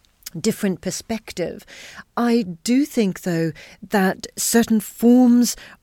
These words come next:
of history, such as social and cultural history, have been more welcoming to female scholars, and therefore female scholars have, have managed to excel in those fields.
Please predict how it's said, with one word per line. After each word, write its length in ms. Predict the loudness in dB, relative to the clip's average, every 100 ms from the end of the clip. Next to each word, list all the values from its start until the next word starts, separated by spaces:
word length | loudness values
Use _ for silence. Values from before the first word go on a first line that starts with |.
| _ 0
of 440 | 2 4 2 -2 -14
history, 480 | -4 -2 -2 -2 -4
such 380 | -2 -4 -2
as 180 | -2 -2
social 380 | -2 -2 -2 -6
and 100 | -6
cultural 400 | -4 -6 -8 -8
history, 540 | -6 -8 -6 -4 -4 -8 -20 -20 -20
have 520 | -12 -4 0 0 -2 -8 -18 -8
been 200 | 0 2
more 320 | 2 2 0 0
welcoming 720 | 0 -2 -2 -2 -2 -4 -10 -20 -14 -4
to 340 | 0 0 0
female 360 | -2 -2 -2 -4
scholars, 640 | -2 0 0 0 -4 -8 -6
and 160 | -2 0
therefore 360 | -2 -2 -4
female 320 | -4 -6 -6 -6
scholars 420 | -4 -2 -2 -4
have, 160 | -8 -8 -12 -12
have 100 | -6
managed 300 | -6 -6 -8
to 80 | -12
excel 520 | -10 -4 -2 -2 -6 -12 -20 -20 _
in 200 | 4 6
those 260 | 2 0
fields. 600 | -4 -4 -4 -8 -12 -14